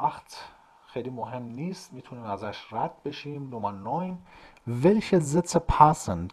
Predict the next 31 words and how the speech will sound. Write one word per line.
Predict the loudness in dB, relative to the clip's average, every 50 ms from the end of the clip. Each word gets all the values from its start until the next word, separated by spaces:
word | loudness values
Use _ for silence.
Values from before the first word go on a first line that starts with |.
| _
kreuzen | -2 2 4 4 4 2 -2 -4 -4 -4 -4
Sie | -4 -8 -10 -8
an. | -8 -8 -8 -8 -10 -12 -16 _ _ -20 -20 -20 -20 -20 -20 -20 -18 -4
کدوم | 2 4 6 6 6 6
یکی | 6 4 2 4
از | 2 4 4 2
این | 0 2
جملات | 6 8 8 8 8 6 4 0 0 -2 -10 -6
مناسبه؟ | 0 2 2 4 4 2 0 0 0 0 0 0 0 -2 -4 -8 _ _ _ _ _ _ _ _ _ _ _ 0
علامت | 0 2 2 2 2 2 0 -2 -4 -10 -20 _ _ -2
بزنید. | -2 -2 -2 -4 -10 -12 -14 -16 -18 -20 -20 _ -20 -20 -20 -20 -20 -20 -20 _ _ _ _ _ _ _ -4
Können | 2 4 6 6 8 6 6 4 2 0 2
wir | 4 4 2 2 -2 -8 -8
uns | -6 -6 -6 -8 -8 -6
im | -6 -4 -4 -4 -4 -6
Dezember | -6 -6 -6 -6 -4 0 2 4 4 4 4 4 2
noch | 2 2 0 -2 -2 -4
treffen? | -6 -8 -8 -6 -6 -6 -4 -4 -4 -4 -2 0
این | 2 4 4 4
یه | 4 4 4
خورده | 2 4 6 8 8 8 8 6 4
نیاز | 4 4 2 2 2 2
به | 2 0
دقت | 0 0 -2 -4 -4 -4 _ 0 4 4 4 4 2 -6 -8
داره | -6 -4 -2
و | 0 2 2 0 2 4
این | 4 4
هم | 4 6 4 4
تمرین | 4 2 -2 -2 -2 -2 -4 -6
مهمی | -6 -6 -6 -6 -6 -8 -8 -10 -10
هست. | -12 -12 -12 -12 -12 -14 -18